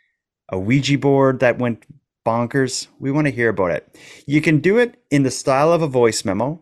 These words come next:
You can go to nighttimepodcast dot com and send a voice memo. Um, but you can also send an email to me at nighttimepodcast at gmail dot com. Maybe if you wanna talk out your story and you're open to some follow-up questions,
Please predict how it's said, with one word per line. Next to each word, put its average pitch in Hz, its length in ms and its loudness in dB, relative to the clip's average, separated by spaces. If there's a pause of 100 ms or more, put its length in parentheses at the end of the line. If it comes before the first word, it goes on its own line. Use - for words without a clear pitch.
(140)
You 107 100 -10
can 107 80 -6
go 110 80 0
to 104 80 -2
nighttimepodcast 117 920 -2
dot 117 180 0
com 117 280 -4
and 120 120 -4
send 120 260 -2
a 120 60 2
voice 113 340 -2
memo. 120 400 -2 (360)
Um, 95 340 -4 (100)
but 143 180 0
you 151 140 -2
can 160 140 0
also 170 280 0
send 156 300 0
an 123 80 -4
email 127 360 2
to - 140 -12
me 90 300 -6
at 104 220 -8
nighttimepodcast 113 1160 -4
at 92 220 -8
gmail 110 480 -2
dot 92 240 -4
com. 135 380 -4 (320)
Maybe 143 320 2
if 156 160 -2
you 135 360 -2 (120)
wanna 110 640 2 (200)
talk - 360 -4
out 123 160 0
your 127 100 -4
story 123 580 -2
and 98 140 -4
you're 98 240 -4
open 110 260 -4
to 104 60 -6
some 107 360 -4
follow-up 104 460 -2
questions, 123 720 -8